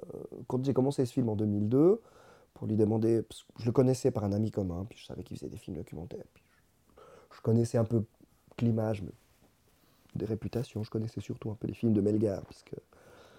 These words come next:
il avait fait, euh, son film Al-, Al-, Alb-, euh, Album de famille qui avait très bien marché, donc j'étais, voilà. M-, mais sans jamais me dire qu'un jour je bosserais ici, tu vois. C'était plutôt un peu des gens que, que j'admirais, mais sans,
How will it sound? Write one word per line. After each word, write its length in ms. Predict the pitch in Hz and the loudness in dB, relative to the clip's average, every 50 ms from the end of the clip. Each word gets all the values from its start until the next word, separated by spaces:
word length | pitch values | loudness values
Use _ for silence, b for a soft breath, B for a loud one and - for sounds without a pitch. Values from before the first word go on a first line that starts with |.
| b b b b _ - | b b b b _ -6
il 60 | - | -6
avait 200 | 107 - - 101 | -4 -4 -4 -6
fait, 300 | 101 - - 110 104 92 | -8 -4 0 0 0 0
euh, 140 | - - - - | 0 -4 -4 -6
son 100 | - 107 | -6 -10
film 240 | - - - 113 104 | -6 -2 0 0 2
Al-, 120 | 101 98 - - | 2 0 -2 0
Al-, 200 | 107 107 110 - | 0 0 0 2
Alb-, 240 | 113 117 113 117 - - | 2 2 2 2 2 2
euh, 180 | 117 107 104 104 101 92 - 50 - | 2 2 2 0 0 -2 -4 -4 0
Album 300 | 113 110 107 113 107 110 | 2 4 4 4 4 4
de 80 | 110 | 4
famille 320 | 110 - - 120 117 117 117 | 2 2 0 2 2 2 0
qui 100 | 117 - | 0 -2
avait 120 | 104 107 | -4 -4
très 160 | 107 - - | -4 -4 -4
bien 80 | 110 107 | -2 -2
marché, 400 | 98 98 107 - - - 143 143 | -2 -4 -8 -10 -4 -2 -2 -2
donc 180 | 131 110 104 - | -2 -4 -8 -10
j'étais, 300 | - - _ - - - - _ _ | -14 -20 _ -16 -16 -16 -16 _ _
voilà. 300 | - 90 95 104 120 156 b b b b b b b _ _ _ _ _ 110 | -4 -4 -2 0 -2 -2 b b b b b b b _ _ _ _ _ -2
M-, 160 | 113 110 107 - _ - | 0 0 0 -2 _ -6
mais 120 | 110 104 | -6 -6
sans 280 | - - - 131 127 127 | -6 0 2 4 6 6
jamais 280 | 110 131 120 127 127 | 6 6 6 6 8
me 100 | 123 120 | 8 6
dire 200 | 117 123 131 117 - | 6 6 4 4 2
qu'un 120 | 110 104 | 0 2
jour 180 | 107 123 117 117 | 4 4 4 4
je 60 | 107 | 2
bosserais 320 | 101 107 110 - - 110 | 2 0 -2 -4 -4 -2
ici, 320 | 117 135 - - 147 135 120 | -2 -2 -2 -2 -2 -2 -2
tu 120 | 113 - | -2 -6
vois. 100 | 101 101 113 117 - | -8 -8 -8 -10 -12
C'était 200 | - - - - | -14 -10 -10 -12
plutôt 380 | 131 - - - - 101 101 | -10 -10 -12 -4 -2 -2 -2
un 60 | 95 90 | -2 -4
peu 220 | - 104 98 95 92 90 - _ b b b b b b b b b b _ | -4 -4 -4 -4 -4 -8 -10 _ b b b b b b b b b b _
des 80 | 104 104 | 0 0
gens 220 | 101 107 107 110 | 2 2 0 0
que, 320 | 107 - 101 92 - - - - - - - | 0 -2 -2 -2 -2 -2 -4 -4 -8 -6 0
que 80 | - 123 | 4 6
j'admirais, 680 | 127 135 135 143 147 156 156 151 127 131 127 131 127 | 8 10 10 10 12 10 10 8 8 8 8 8 8
mais 160 | 123 107 98 | 6 4 2
sans, 720 | - - 110 107 107 107 107 104 104 104 98 98 101 101 | 2 2 2 4 4 6 4 4 4 2 0 0 -2 -4